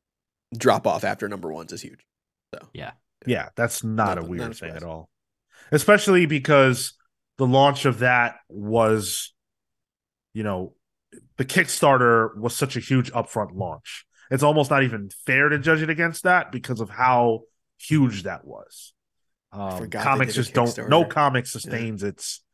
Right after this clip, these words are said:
Speaker 3: popularity. Um, beyond issue one, there's always a drop off. So they also made, uh, "Damn Them All" ongoing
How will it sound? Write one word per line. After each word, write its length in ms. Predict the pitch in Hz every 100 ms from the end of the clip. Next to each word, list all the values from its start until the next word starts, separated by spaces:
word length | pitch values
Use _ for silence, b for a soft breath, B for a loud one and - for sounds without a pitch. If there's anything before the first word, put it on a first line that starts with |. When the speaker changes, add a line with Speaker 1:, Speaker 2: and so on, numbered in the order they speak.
| _ _
Speaker 3:
popularity. 920 | - 117 107 104 98 95 87 82 80 - _ _ _ _ -
Um, 500 | 80 78 76 73 - _ _ _ _ _ _ _ _ -
beyond 340 | 139 131 127
issue 240 | 120 -
one, 220 | 107 110 107
there's 180 | 101
always 220 | 107 98 85
a 40 |
drop 300 | - 73 -
off. 180 | - -
So 260 | - - - b b b b b b
they 100 | 147
also 600 | 156 170 175 170 160 156
made, 500 | 147 151 151 151 147
uh, 240 | 151 147 147
"Damn 340 | 123 143 156
Them 160 | 151 143
All" 360 | 160 113 87 104
ongoing 520 | 101 92 85 69